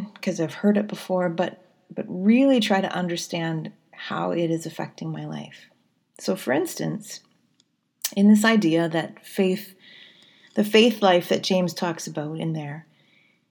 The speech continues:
is this combination between really believing something and acting on it. And you can't have one without the other. There, it's this combo life.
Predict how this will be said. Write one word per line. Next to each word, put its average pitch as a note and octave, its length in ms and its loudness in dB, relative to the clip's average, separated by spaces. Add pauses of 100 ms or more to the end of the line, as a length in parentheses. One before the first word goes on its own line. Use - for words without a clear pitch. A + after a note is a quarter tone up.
(100)
is F3 380 -2 (320)
this E3+ 220 -4
combination F#3 720 0
between E3 480 -4
really G#3+ 340 4
believing G3+ 840 2 (420)
something A#3+ 680 0 (680)
and E3 240 -6
acting E3+ 480 -6
on D3+ 160 -10
it. - 320 -14 (200)
And E3+ 380 -4
you F3 140 -12
can't G3+ 380 0
have F3+ 280 -6
one F3 600 -4
without E3 400 -8
the E3 160 -2
other. D3 280 -6
There, D3+ 200 -10
it's E3 180 -10
this - 240 -12
combo E3+ 560 -6
life. D3+ 600 -10